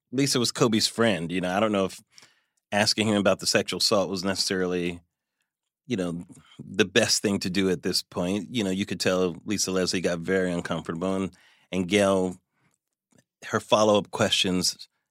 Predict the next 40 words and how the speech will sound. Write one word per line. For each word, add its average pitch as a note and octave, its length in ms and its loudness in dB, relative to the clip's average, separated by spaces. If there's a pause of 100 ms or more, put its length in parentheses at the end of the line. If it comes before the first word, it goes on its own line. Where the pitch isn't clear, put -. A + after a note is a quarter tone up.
(180)
made G2+ 320 2
it G2+ 100 2
even G2 200 2
more G2 320 2
uncomfortable. E2 800 -4 (1040)
But B3 200 8
it G#3+ 80 4
was F#3+ 160 4
a E3 60 4
part D3+ 220 8
of B2+ 80 6
the A#2+ 80 6
interview, G#2+ 360 4
and, A#2 220 2 (100)
you G3 80 2
know, F#2 120 2
Gayle's G2+ 260 0
doing G2 160 2
her G2 60 0
job, F2+ 240 -2
whatever. F2+ 440 2 (800)
But B2 280 8 (200)
people C#3+ 260 4
went G2+ 180 2
crazy, D#2+ 480 2 (200)
as G#2 160 2
you G2+ 80 0
know, E2 120 0
if D2+ 120 -8
you G2+ 140 -4 (320)
guys F#2+ 240 2
been F2 140 -4
following D2 320 -4
it. - 140 -16
Internet B2 340 6
went F#2 160 0
crazy, E2 380 -2 (360)
blasting A2 400 4
Gayle F2 200 2
King, E2 460 -6